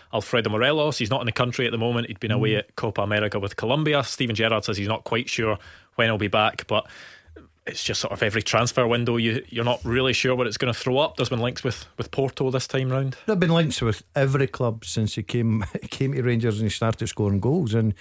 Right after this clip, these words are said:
Speaker 2: he had a good season last night, of, uh, last season, very, very good season. Um,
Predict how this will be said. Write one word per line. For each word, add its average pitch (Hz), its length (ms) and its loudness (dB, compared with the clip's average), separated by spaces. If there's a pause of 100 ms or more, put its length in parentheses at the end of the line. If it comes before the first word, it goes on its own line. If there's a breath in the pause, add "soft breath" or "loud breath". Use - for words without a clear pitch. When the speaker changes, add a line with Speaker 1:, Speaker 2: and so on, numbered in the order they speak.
(280 loud breath)
Speaker 2:
he 117 100 0
had 110 80 2
a 113 60 4
good 117 200 0
season 120 380 0
last 135 260 0
night, 107 140 0
of, 92 220 -4
uh, 113 160 4
last 113 220 2
season, 104 320 0
very, 117 320 2
very 123 240 0
good 104 200 -4
season. 104 340 -2 (420 soft breath)
Um, 113 560 4